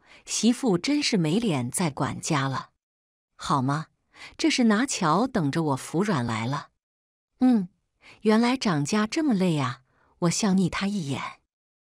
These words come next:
那换小二去管，他不是开铺子做生意挺清闲吗？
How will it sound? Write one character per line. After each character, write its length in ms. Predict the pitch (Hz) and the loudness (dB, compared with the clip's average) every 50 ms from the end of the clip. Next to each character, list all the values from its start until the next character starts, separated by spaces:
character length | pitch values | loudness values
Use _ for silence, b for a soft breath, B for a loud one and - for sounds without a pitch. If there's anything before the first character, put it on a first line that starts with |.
| _ _ _ b b b b | _ _ _ b b b b
那 120 | 285 277 | 0 0
换 240 | 262 - 311 269 247 | 2 2 2 2 2
小 240 | - - 185 131 120 | 2 0 -2 -2 0
二 220 | 170 240 247 208 | 0 0 0 -2
去 200 | - - - 226 | -2 0 -2 -2
管， 400 | - - 139 113 - 123 131 _ b b b b b b b b | -2 -2 -4 -4 -4 -6 -10 _ b b b b b b b b
他 140 | - - 196 | -4 -4 -4
不 160 | - 170 170 | 0 2 0
是 160 | 165 - 180 | 2 2 0
开 220 | - - - 214 202 | -2 -2 -6 -6 -6
铺 280 | - - - 214 180 | -6 -4 -2 0 0
子 180 | 139 - 151 135 | 0 0 -4 -4
做 200 | - - 190 156 | -2 0 0 0
生 260 | - - 202 202 220 | 0 0 2 2 2
意 240 | 220 202 160 135 b b b b b | 2 2 0 0 b b b b b
挺 260 | - - 165 139 120 | -8 -4 -2 -2 -2
清 300 | 117 - - - 233 247 | -2 -4 2 4 4 4
闲 260 | 233 - 160 127 110 117 | 4 2 -2 -2 -2 -2
吗？ 220 | 127 139 135 - | -4 -4 -6 -12